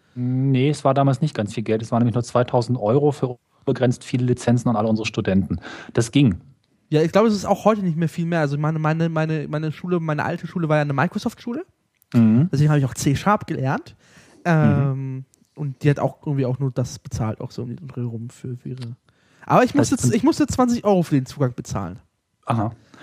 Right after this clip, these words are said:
Speaker 1: Was ein bisschen doof ist, dass diese Lizenzen eigentlich nur für Forschung sind. Und bei uns läuft gerade das, ähm, Ding, dass Microsoft mal nachgefragt hat, wie viele Lizenzen wir eigentlich so in Forschung einsetzen und wie viel im Rest.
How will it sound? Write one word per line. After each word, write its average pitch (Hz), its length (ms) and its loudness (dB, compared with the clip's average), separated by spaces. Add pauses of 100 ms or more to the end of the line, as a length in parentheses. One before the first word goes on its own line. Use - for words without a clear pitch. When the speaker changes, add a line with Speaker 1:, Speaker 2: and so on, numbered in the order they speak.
(180)
Speaker 1:
Was 123 140 2
ein 147 40 6
bisschen 135 200 4
doof 143 220 2
ist, 156 140 -2
dass 139 120 0
diese 131 160 -2
Lizenzen 131 420 0
eigentlich 135 180 2
nur 135 120 4
für 113 100 -6
Forschung 143 400 0
sind. 110 260 -2
Und 110 180 -4
bei 113 80 -4
uns 120 260 -2
läuft 131 180 2
gerade 123 220 2
das, 117 200 -2 (840)
ähm, 113 440 2
Ding, 120 180 0
dass 110 160 -2
Microsoft 120 400 -2
mal 117 80 0
nachgefragt 120 680 -2
hat, - 200 -6 (260)
wie 139 120 -4
viele 127 120 -2
Lizenzen 123 360 0
wir 123 120 2
eigentlich 113 220 -4
so 117 80 -8
in 98 80 -6
Forschung 147 400 0
einsetzen 135 500 0
und 120 80 -2
wie 117 80 -2
viel 120 140 -10
im 107 100 -2
Rest. 104 320 -2